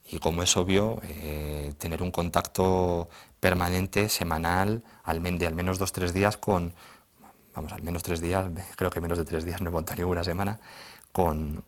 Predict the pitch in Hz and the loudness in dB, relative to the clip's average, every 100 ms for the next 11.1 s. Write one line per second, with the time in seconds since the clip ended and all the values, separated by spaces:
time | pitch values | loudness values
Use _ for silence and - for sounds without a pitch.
0 | _ 90 85 82 - 82 90 80 - 78 | _ 2 2 0 -2 -4 -2 -4 -4 -4
1 | 82 87 85 85 82 87 85 - 90 90 | -2 0 0 0 -4 -4 -6 0 0 2
2 | 90 - 80 80 76 80 82 85 85 90 | -2 -4 -4 -4 -8 -8 -6 -4 -2 -2
3 | 87 90 90 90 85 82 85 90 85 78 | 0 -2 -2 -2 -2 -2 -2 -2 -4 -6
4 | - - - - - 92 87 85 85 104 | -10 -20 -20 -20 -4 4 4 4 2 4
5 | 90 87 85 85 82 98 82 101 147 _ | 4 2 0 2 2 2 2 0 -4 _
6 | - - - - - 78 98 117 113 - | -16 -16 -16 -10 -6 2 4 4 2 -2
7 | 90 - - - - 98 95 98 120 110 | -4 -8 -18 -8 -6 2 4 6 4 0
8 | 73 73 80 85 - - - 87 87 87 | -4 0 2 2 -2 -4 0 0 2 2
9 | 85 85 87 87 87 85 87 82 101 85 | 4 4 2 0 0 0 -2 0 0 0
10 | 78 85 85 90 82 85 87 98 107 78 | -2 -2 0 -2 -2 -4 -2 0 -2 -6
11 | 78 | -12